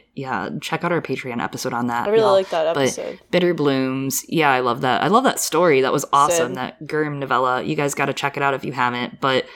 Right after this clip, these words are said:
Speaker 1: there's a character that gets basically cast out of a certain Eden in some ways that she thought was evil and then goes back and tries to get back in because, you know, life is fucking meaningless. So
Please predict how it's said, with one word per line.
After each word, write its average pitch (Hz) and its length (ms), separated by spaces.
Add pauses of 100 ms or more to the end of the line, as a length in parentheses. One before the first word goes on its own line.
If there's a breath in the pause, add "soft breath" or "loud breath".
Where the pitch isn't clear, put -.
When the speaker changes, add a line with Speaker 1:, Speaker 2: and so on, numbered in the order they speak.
(140 loud breath)
Speaker 1:
there's 143 160
a 139 40
character 139 440
that 131 260
gets - 220
basically 147 340
cast - 460
out 143 240
of 127 240
a 135 240
certain 131 420
Eden 151 400 (320 soft breath)
in 131 160
some 123 260
ways 127 420 (120)
that 135 320
she 139 160
thought 135 220
was 135 160
evil 135 300
and 127 120
then 127 120
goes 131 200
back 123 280
and 131 80
tries 123 280
to - 100
get 120 160
back 117 220
in 113 200
because, 127 460
you - 80
know, - 200 (420 loud breath)
life 135 300
is - 140
fucking 104 320
meaningless. 107 440
So 202 460